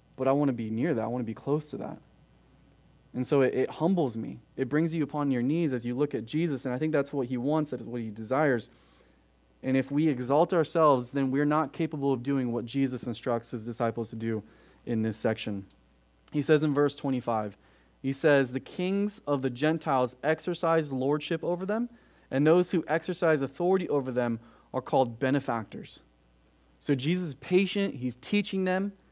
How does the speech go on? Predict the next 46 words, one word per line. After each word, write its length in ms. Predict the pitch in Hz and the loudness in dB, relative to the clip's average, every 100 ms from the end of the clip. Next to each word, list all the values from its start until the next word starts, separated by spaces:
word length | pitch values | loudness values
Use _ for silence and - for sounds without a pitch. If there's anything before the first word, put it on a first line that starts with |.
| _ _ _ _ - | _ _ _ _ 4
right? 160 | 160 | 6
He 80 | 175 | 10
doesn't 240 | 185 196 185 | 8 8 2
just, 260 | 180 - - _ _ - | 0 -2 -14 _ _ -4
you 100 | 160 | 2
know, 220 | 165 131 139 | 4 4 0
throw 200 | 180 175 | 6 8
them 100 | 185 | 8
in 80 | 175 | 4
timeout. 640 | - 170 160 147 156 185 170 | 0 0 2 4 2 0 -4
He 60 | 170 | 0
doesn't 200 | 185 196 | 2 2
just 160 | 180 | 0
walk 400 | 139 135 165 165 | 0 4 4 6
out. 220 | 151 151 175 | 8 10 8
He 60 | |
doesn't 180 | 185 202 | 6 4
just 180 | 185 - | 0 -2
start 340 | - 165 170 | 4 6 8
over 220 | 165 170 | 8 6
with 120 | 160 - | 2 4
twelve 260 | 160 156 | 4 4
new 100 | 156 | 4
disciples. 640 | 139 135 131 135 165 202 - _ _ _ _ _ _ _ _ _ _ _ - | 2 2 2 2 0 -2 -8 _ _ _ _ _ _ _ _ _ _ _ -6
But 100 | 139 | -2
he 60 | 127 | -2
says 260 | - 160 | 2 2
something 320 | - 123 120 117 | 2 -2 -2 -2
here, 160 | 117 | 0
and 100 | 113 | 0
he 60 | 110 | -2
teaches 440 | - 156 147 110 | -2 -4 -2 -6
them. 240 | - 120 - _ _ _ _ _ _ - | -8 -10 -14 _ _ _ _ _ _ -6
And 140 | 139 156 | 0 2
we're 80 | |
gonna 140 | 170 170 | 4 2
see 240 | - 202 | 0 2
that 140 | 180 156 | 2 4
not 200 | 160 196 | 6 6
only 180 | 208 | 4
is 120 | 196 160 | 0 0
he 100 | 151 | -6
teaching 480 | - 202 202 190 | -2 -4 -2 -2
them 220 | 185 160 139 | 0 2 0
in 180 | 127 | 0
word, 380 | 143 165 123 123 | 2 4 4 0